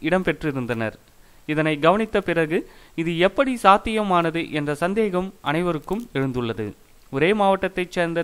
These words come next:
தேர்வு மையங்களில் தேர்வு எழுதியவர்கள் தரவரிசையில் மாநில அளவில் நாற்பது பேர் முதல் நூறு இடங்களில் முன்னிலை பெற்றுள்ளனர். சமூக இடஒதுக்கீடு ரீதியாக முன்னிலை பெற்றவர்களும் இந்த இரு தேர்வு மையங்களிலேயே தேர்வு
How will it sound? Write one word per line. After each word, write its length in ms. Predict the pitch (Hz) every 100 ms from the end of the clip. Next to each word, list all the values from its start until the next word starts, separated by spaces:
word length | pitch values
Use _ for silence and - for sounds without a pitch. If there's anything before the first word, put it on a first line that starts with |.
| 196
தேர்வு 260 | 202 214 190
மையங்களில் 500 | 180 180 175 170 165 196
தேர்வு 240 | 202 202 180
எழுதியவர்கள் 560 | 175 175 156 143 220 - - - - - - - - - - - - - - -
தரவரிசையில் 640 | 240 277 240 214 190 226 - - 175
மாநில 360 | 254 285 269 233
அளவில் 340 | 196 190 208 160 170
நாற்பது 400 | 233 - 220 208
பேர் 200 | 202 190
முதல் 220 | 170 180 165 185
நூறு 200 | 240 233
இடங்களில் 420 | 185 185 170 170 151
முன்னிலை 260 | 165 165 156
பெற்றுள்ளனர். 520 | 147 143 127 120 110 - - - - -
சமூக 400 | 170 196 202 185 156
இடஒதுக்கீடு 640 | 175 175 165 165 170 165 160
ரீதியாக 440 | 170 165 156 165 156
முன்னிலை 280 | 165 170 160
பெற்றவர்களும் 500 | 156 156 151 156 233 -
இந்த 220 | 165 160 156 190
இரு 140 | 254 240
தேர்வு 240 | 220 214 214
மையங்களிலேயே 800 | 180 175 175 165 156 156 143 196 - - - -
தேர்வு 240 | 226 226